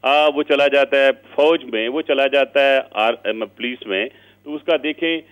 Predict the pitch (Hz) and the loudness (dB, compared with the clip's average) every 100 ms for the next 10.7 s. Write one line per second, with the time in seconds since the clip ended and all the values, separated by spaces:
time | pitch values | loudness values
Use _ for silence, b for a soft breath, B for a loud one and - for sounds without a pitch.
0 | b 143 143 - - - 160 160 156 147 | b -16 -8 -6 -6 -2 0 0 -2 -4
1 | 143 - 123 123 123 120 117 117 127 120 | -2 -4 -2 0 0 -2 -4 -6 -4 -4
2 | 117 - 113 113 101 b b b 107 120 | -6 -6 -4 -4 -8 b b b -8 -2
3 | 127 139 - 131 131 131 127 117 131 - | -2 -4 -6 -2 0 0 -2 -2 -6 -6
4 | 123 113 117 101 117 139 143 139 131 - | -6 -6 -10 -4 0 0 -2 -6 -6 -6
5 | 127 120 131 123 - _ _ 170 175 160 | -10 -10 -8 -8 -8 _ _ -8 -8 -6
6 | 175 175 165 170 - 190 180 165 147 143 | -2 -2 -4 -12 -16 -10 -8 -8 -8 -12
7 | - 135 123 139 131 120 120 117 - 143 | -10 -8 -6 -6 -6 -6 -8 -10 -10 -12
8 | 113 120 131 b b b 139 - 156 151 | -6 -8 -8 b b b -14 -8 -4 -4
9 | - 120 - 165 - - 151 156 135 123 | -4 -6 -4 -4 -6 -4 -2 0 -2 -4
10 | - 123 117 117 110 110 123 | -4 -6 -6 -6 -6 -4 -4